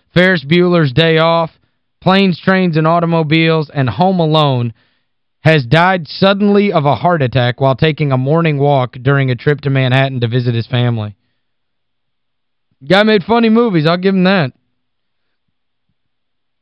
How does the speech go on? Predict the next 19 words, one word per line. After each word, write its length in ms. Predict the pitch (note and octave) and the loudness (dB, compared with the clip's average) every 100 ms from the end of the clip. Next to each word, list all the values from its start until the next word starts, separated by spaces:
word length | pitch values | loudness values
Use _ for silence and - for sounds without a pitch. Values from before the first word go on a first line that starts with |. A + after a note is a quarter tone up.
| _ - | _ 0
He 160 | F#3 | 0
is 100 | F3 - | 2 0
survived 420 | D#3+ F3 F#3+ F#3 | 0 2 0 0
by 160 | F3 | -2
his 120 | D#3 C#3 | -2 -2
wife 280 | E3 F3 | -2 -2
of 120 | C#3 A#2+ _ | -6 -14 _
thirty-nine 680 | E3+ F#3 F#3 E3 D3+ D#3 D3 | 0 2 2 2 0 0 0
years, 440 | D3 D3 A#2+ A#2 _ _ _ _ _ _ _ _ _ _ _ _ _ _ _ _ - | 2 0 -2 -10 _ _ _ _ _ _ _ _ _ _ _ _ _ _ _ _ -4
Nancy, 560 | D3 D#3+ C#3 - A2+ - _ _ _ _ _ _ - | 0 0 0 -4 -6 -8 _ _ _ _ _ _ -4
and 200 | C#3+ - | -2 0
two 200 | G3 F3+ | 0 0
sons, 500 | - E3 D3 C#3 A2+ | 0 0 0 -2 -2
John 240 | D3 D3+ | 0 0
and 120 | D3 C3 | 0 0
James, 300 | C#3 C3+ B2 | 0 -2 -4
and 120 | A2+ | -6
four 240 | C#3+ C3 A2+ _ - | -2 -2 -4 _ -2
grandchildren. 760 | C3 B2 A2+ B2 A2+ A2+ A2 | 0 0 -4 -4 -4 -4 -6